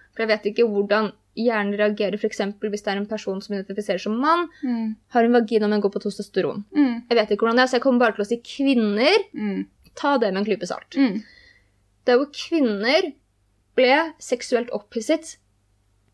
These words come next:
Speaker 1: fysisk,
Speaker 2: Ja.
Speaker 1: nesten uansett hva slags porno de så på.
Speaker 2: Ja, de
Speaker 1: De kunne
Speaker 2: gjorde det.
Speaker 1: til og med se på, eh, porno av bavianer som pulte, og
Speaker 2: Ja.
Speaker 1: de fleste kvinner ble seksuelt opphisset
Speaker 2: Mm.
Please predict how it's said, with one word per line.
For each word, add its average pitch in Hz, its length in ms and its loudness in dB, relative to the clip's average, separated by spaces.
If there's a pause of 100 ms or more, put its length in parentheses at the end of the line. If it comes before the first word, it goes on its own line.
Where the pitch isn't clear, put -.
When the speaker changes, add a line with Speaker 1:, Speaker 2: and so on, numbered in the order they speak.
(120)
Speaker 1:
fysisk, 254 640 0
Speaker 2:
Ja. 262 240 0
Speaker 1:
nesten 277 400 0
uansett 233 300 2
hva 208 120 -2
slags 233 220 -8
porno 202 240 -4
de 208 80 0
så - 160 -4
på. 220 140 -4 (560)
Speaker 2:
Ja, 294 80 4
de 294 80 6
Speaker 1:
De 311 80 6
kunne 269 80 4
Speaker 2:
gjorde - 60 6
det. 226 80 0
Speaker 1:
til 269 140 4
og 247 60 4
med 254 100 2
se 233 180 2 (100)
på, 233 280 4 (100)
eh, 220 180 2
porno 214 400 -2
av 208 100 -2
bavianer 208 480 2
som 220 140 -4
pulte, 220 360 0
og 277 200 -2
Speaker 2:
Ja. 254 100 -2
Speaker 1:
de 240 80 2
fleste 220 380 -2
kvinner 190 280 0
ble 190 100 0
seksuelt 208 360 -2
opphisset 208 600 -2
Speaker 2:
Mm. 240 220 -8